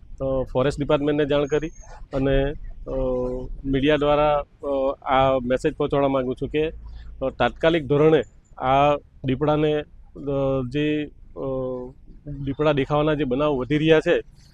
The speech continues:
તો તાત્કાલિક ધોરણે ફોરેસ્ટ ડિપાર્ટમેન્ટ, ડિપાર્ટમેન્ટ દ્વારા, અ, પાંજરા ગોઠવી અને આ દીપડાને જલ્દીથી જલ્દી પકડે અને જલ્દી આ કામગીરી શરૂ કરે, જેથી કોઈ જાનહાનિ ન થાય. એ મારે, અ,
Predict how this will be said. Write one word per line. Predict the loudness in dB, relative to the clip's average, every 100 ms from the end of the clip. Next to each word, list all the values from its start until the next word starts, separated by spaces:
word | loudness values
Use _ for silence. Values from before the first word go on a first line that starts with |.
| -8
તો | 0 2 0 -4 -4 0
તાત્કાલિક | 2 2 2 2
ધોરણે | 2 4 2
ફોરેસ્ટ | 2 2 2
ડિપાર્ટમેન્ટ, | 0 0 0 0 -4 -10 -8
ડિપાર્ટમેન્ટ | -2 -2 0 -2
દ્વારા, | 2 2 2 -2 -20 -6
અ, | -4
પાંજરા | -2 -2 2 2 2 0 -6
ગોઠવી | -4 -4 -2 -4 -4 -18 _ -4
અને | -2
આ |
દીપડાને | -2 0 0 2 0 -2 -2
જલ્દીથી | -2 0 -2
જલ્દી | -2 -2 -2
પકડે | -4 0 2 0 -4 -20 -20 -10 -4
અને | 0 0 -2 -6
જલ્દી | -2 2 2 2 0 -12 -4
આ | 2 2
કામગીરી | 2 0 0 0 0 0 -2 -8 -16 0
શરૂ | 2 4
કરે, | 4 4 4 -2 -2
જેથી | 0 2 0
કોઈ | 2 0 -2 -10 -2
જાનહાનિ | 0 2 2
ન | 4 4
થાય. | 2 -2 -4 -20 -20 -20 -20 -20 -12 0
એ | 2 2 -2 -8
મારે, | -2 2 2 2
અ, | -2 -8 -8 -6 -4